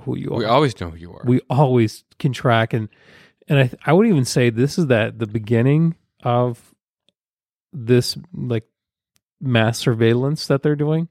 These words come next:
Speaker 2: Mm-hmm.
Speaker 1: Um, they will have stronger capabilities eventually to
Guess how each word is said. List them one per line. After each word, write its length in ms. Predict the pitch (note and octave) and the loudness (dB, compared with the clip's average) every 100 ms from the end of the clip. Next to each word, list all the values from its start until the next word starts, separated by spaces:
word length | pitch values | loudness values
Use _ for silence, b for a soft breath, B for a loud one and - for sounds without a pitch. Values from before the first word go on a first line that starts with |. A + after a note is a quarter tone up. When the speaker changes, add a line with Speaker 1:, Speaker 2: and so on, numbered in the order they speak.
| _ | _
Speaker 2:
Mm-hmm. 800 | G2 F2 D2+ F2 E2+ E2 _ - | -16 -14 -14 -16 -18 -20 _ -10
Speaker 1:
Um, 460 | A#2 A#2 A2 A2+ A2 _ _ _ _ _ _ _ _ | -6 -4 -4 -8 -14 _ _ _ _ _ _ _ _
they 240 | D#3 C#3 C#3+ | -2 2 4
will 160 | D#3 | 2
have 320 | D3 C3+ A#2 _ _ _ | 2 2 -2 _ _ _
stronger 460 | - - C3 C3+ B2+ | -12 -4 0 2 2
capabilities 800 | C#3+ - A#2+ B2 A#2+ A#2 A#2 | 2 2 2 2 4 4 2
eventually 540 | A#2 G#2+ A#2 A#2+ B2 A2 | 0 0 0 0 -4 -4
to 640 | - A#2+ G#2 G#2 G2+ G#2+ | -4 -4 -2 0 0 -4